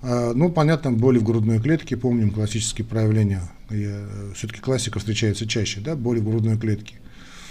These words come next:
Значит, э, связанные с, тем более с физической нагрузкой,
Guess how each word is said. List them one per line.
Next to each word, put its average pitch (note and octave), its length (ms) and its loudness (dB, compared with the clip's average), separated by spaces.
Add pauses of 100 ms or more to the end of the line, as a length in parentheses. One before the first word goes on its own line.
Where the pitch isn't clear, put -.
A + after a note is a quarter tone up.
(420)
Значит, A2 320 -4 (100)
э, G2+ 440 -4
связанные A2 420 0
с, G#2 100 -6
тем A#2+ 220 0
более A#2 220 4
с G#2+ 60 0
физической A2 440 0
нагрузкой, C#3+ 640 0